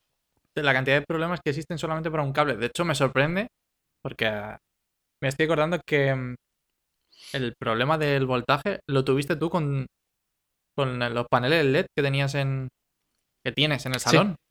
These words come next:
Speaker 2: Efectivamente, efectivamente. Mi-, el, el, el, los cables oponen muchísima resistencia al voltaje y,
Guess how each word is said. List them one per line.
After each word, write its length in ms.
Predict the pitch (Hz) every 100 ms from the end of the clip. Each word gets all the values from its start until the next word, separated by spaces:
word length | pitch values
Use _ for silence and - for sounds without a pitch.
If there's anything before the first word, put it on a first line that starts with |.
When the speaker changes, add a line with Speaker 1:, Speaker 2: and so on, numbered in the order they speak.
| _ _ _ _
Speaker 2:
Efectivamente, 640 | - - - 127 123 117 120
efectivamente. 540 | 117 127 127 120 113
Mi-, 100 | 117
el, 300 | 113 113 -
el, 240 | 120 117 120 -
el, 520 | 120 113 113 110 110
los 140 | 107 -
cables 300 | 139 139 127
oponen 400 | 123 131 127 127
muchísima 500 | 131 131 135 139 123
resistencia 640 | 113 117 - 120 - 113
al 80 | 110
voltaje 560 | 110 131 131 151 147
y, 380 | 127 110 104